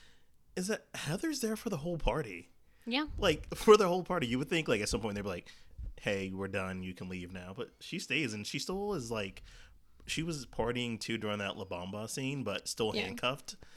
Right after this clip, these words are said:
Speaker 2: Um, and also,
Speaker 1: <laughs>
Speaker 2: like, Morgan seemed to have, like, a huge crush on her,
Speaker 1: They had
Speaker 2: like
Speaker 1: a good vibe going. I, I thought it was nice. I, w-, I would love to see that.
Speaker 2: So I was laughing at that. And then,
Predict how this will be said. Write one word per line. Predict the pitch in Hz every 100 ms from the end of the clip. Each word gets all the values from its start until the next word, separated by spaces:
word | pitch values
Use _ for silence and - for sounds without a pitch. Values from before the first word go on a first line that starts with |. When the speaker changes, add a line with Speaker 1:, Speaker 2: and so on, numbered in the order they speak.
| -
Speaker 2:
Um, | 254 247 233
and | 254
also, | 269 294 269
Speaker 1:
<laughs> |
Speaker 2:
like, | 233 208 196
Morgan | 202 202 214 254
seemed | - 262 254
to |
have, | 262
like, | 247 233
a |
huge | 226 247 -
crush | 262 247 -
on | 254
her, | 240 254 240 240
Speaker 1:
They | 240
had | 415
Speaker 2:
like | 370 311
Speaker 1:
a |
good | 165
vibe | 180 233
going. | 127 104 101
I, | 123 -
I | 226
thought | 285
it | 330
was | 208
nice. | 110 147 101
I, |
w-, | 101 -
I | 156
would | 117
love | 110 117
to | 92
see | -
that. | 92 95 107 - - -
Speaker 2:
So | - 226
I | 233
was | 247
laughing | 208 214 233
at | 208 180
that. | 175 165 156 -
And | 208 208
then, | 208 196 196